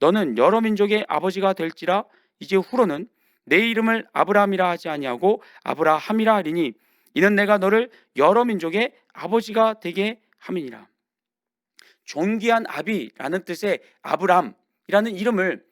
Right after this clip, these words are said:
하나님께서 그에게 주신 축복에 걸맞는 아브라함, 열국의 아비라는 뜻의 이름으로 바꿔주시는 내용이 나옵니다. 그 이후에 하나님은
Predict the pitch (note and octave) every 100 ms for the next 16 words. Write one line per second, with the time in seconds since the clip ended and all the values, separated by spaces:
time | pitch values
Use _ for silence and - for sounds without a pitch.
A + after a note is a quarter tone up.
0 | _ - G#3 C4+ B3 F3 - C#3+ A2 _
1 | _ _ _ - F#3 B3 C4+ - G#3 -
2 | A#3 A#3+ - - - B3+ A#3 A3+ F3 A3+
3 | F#3+ D3 G#3 D#3+ - _ _ _ - -
4 | E3 A#3 G#3+ G#3+ D3+ G#2 _ _ B2+ F#3+
5 | G#3+ A3+ A3 A3 - D3+ G#3+ B3 B3 A3+
6 | G3+ A3 F3 D3+ C#3 A#3 - _ _ -
7 | E3+ - G#3+ G#3 G#3 - F#3+ F#3 D3 D3+
8 | F#3+ A#3+ - D#3 A#2+ G#2 _ _ _ _
9 | - B3+ C4 A#3+ G3 E3 D3 - _ _
10 | _ - B3 B3 E3 E3+ G#2